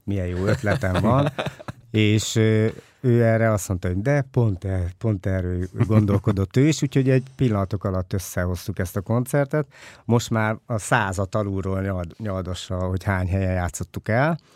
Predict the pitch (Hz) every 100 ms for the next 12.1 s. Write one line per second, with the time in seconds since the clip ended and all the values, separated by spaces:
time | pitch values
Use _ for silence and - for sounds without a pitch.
0 | _ - - _ _ _ _ _ _ _
1 | - 113 127 185 214 143 113 196 185 160
2 | 143 127 135 135 113 101 - 127 117 110
3 | 107 - 139 123 147 143 135 127 123 -
4 | 131 147 151 - 101 101 - 98 92 92
5 | 95 92 92 107 - 160 175 - - _
6 | _ _ 107 101 101 98 98 98 98 82
7 | _ _ _ 147 104 101 90 87 92 92
8 | 110 143 120 98 110 98 98 107 - 90
9 | 87 123 - 120 107 101 107 98 90 92
10 | 98 95 95 92 101 90 95 - 110 95
11 | 90 90 90 - 92 85 - 98 98 113
12 | 117